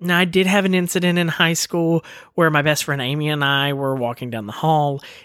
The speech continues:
It was right after Bush had gotten elected, and I was kinda cornered by all the jocks. They screamed at me and yelled at me, and my best friend came to defend me.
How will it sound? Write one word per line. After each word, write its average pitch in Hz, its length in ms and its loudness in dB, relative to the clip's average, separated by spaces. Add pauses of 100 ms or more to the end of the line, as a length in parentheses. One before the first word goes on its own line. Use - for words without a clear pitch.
It 190 60 -2
was 175 120 -2
right 185 260 2
after 170 260 0
Bush 147 320 -2
had 147 140 -6
gotten 113 260 -6
elected, 165 640 0 (140)
and 151 480 0 (340)
I - 160 0
was 220 160 -2
kinda 220 240 -2
cornered 202 460 0
by 147 320 2
all 143 260 0
the 147 100 -2
jocks. 143 640 -2
They 104 100 -8
screamed 160 380 0
at 143 140 0
me 143 160 -4
and 131 100 -2
yelled 135 220 2
at 120 160 -2
me, 127 180 -4
and 139 180 -4
my 143 200 -2
best 165 260 2
friend 160 220 0
came 139 180 -4
to 120 80 -6
defend 151 480 -2
me. 90 240 -10